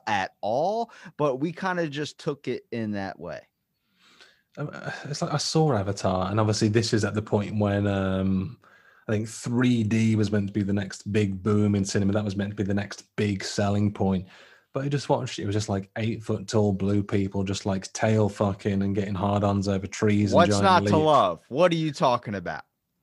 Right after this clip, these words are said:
Speaker 2: I mean, if it was Nick Cage getting a hard and going, "That's a fucking leaf," and then, like, "Fucking yes, I'll have some of that." But,
Speaker 1: <laughs>
Speaker 2: um, the blue, I don't know. If, if I'm gonna talk about blue people, then it's gonna be, like, Eiffel sixty-five song, like, Blue Dabba Dee Dabba Die.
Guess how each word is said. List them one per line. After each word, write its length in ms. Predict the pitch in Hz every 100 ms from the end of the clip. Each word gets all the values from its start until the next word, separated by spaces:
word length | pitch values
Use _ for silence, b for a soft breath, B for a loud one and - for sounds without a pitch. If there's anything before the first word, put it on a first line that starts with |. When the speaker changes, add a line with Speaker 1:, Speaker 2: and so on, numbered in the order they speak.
| _ -
Speaker 2:
I 60 |
mean, 180 | 135 139
if 120 | 143
it 80 | 131
was 120 | 143
Nick 200 | 131 110
Cage 320 | 117 117 104
getting 220 | 101 92 90
a 40 |
hard 240 | 98 92
and 80 | 95
going, 140 | 104 123
"That's 160 | 104
a 40 | 110
fucking 420 | - 151 110 101
leaf," 360 | 110 110 104
and 120 | 131 117
then, 120 | 107
like, 180 | 104 110
"Fucking 640 | 110 214 - - 120 104
yes, 300 | 104 101 98
I'll 120 | 113
have 120 | 107 104
some 200 | 117 95
of 100 | 95
that." 260 | 101 104
But, 240 | 104 98 - - 131
Speaker 1:
<laughs> 180 | 107
Speaker 2:
um, 560 | 120 110 110 110 110 120
the 80 | 113
blue, 420 | - 139 160 160 - _ - -
I 100 | 160
don't 220 | 120 107
know. 140 | 98
If, 280 | 101 139 -
if 160 | 151 170
I'm 100 | 160
gonna 160 | 156
talk 280 | 143 156 147
about 260 | 120 113 107
blue 240 | 113 113
people, 400 | 113 98 98 98
then 160 | 101 104
it's 140 | 101
gonna 160 | - 104
be, 100 | 101
like, 160 | 95
Eiffel 300 | 104 104 107
sixty-five 680 | - 104 - 104 110 104 98
song, 320 | - 104 101
like, 200 | 98 98
Blue 180 | 104 107
Dabba 200 | 104 98
Dee 140 | 101
Dabba 200 | 98 98
Die. 300 | 98 104 98